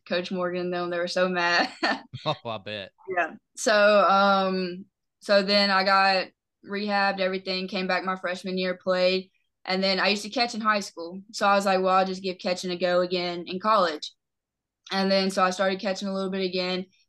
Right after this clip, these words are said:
Speaker 1: re-irritated my knee. So then they had to go back in my sophomore year and clean up some tissue and all that stuff.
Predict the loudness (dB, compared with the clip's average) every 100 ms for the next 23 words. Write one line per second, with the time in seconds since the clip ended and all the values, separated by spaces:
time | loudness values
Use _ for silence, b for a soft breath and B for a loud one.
0 | _ -6 -2 0 0 -2 0 0 0 2
1 | 0 0 -2 -4 -4 -4 -4 -6 -12 _
2 | _ _ -6 -2 0 -2 -4 -4 -4 0
3 | 0 0 -2 -2 -6 -6 -6 -4 -4 -4
4 | -6 -6 -4 -2 -4 -6 -8 -6 -6 -8
5 | -12 -10 -10 -6 -4 -4 -4 -4 -4 -4
6 | -6 -8 -8